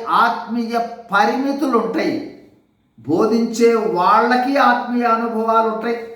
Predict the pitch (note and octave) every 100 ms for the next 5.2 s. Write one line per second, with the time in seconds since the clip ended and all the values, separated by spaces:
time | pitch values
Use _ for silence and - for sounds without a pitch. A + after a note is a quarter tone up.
0 | - _ _ _ _ A#2+ D#3 A3 A#3 B3
1 | B3+ A#3 A3 G#3+ A3 A#3+ B3 C4 B3 G3
2 | A3 A3 A#3+ A#3 A3+ A3 A3 A3 A3 G#3+
3 | - - F3 F#3 A3 A#3+ - B3 A3 -
4 | - C#3 D#3 F3 A3+ B3+ C4+ - A#3 G#3+
5 | A3+ A3+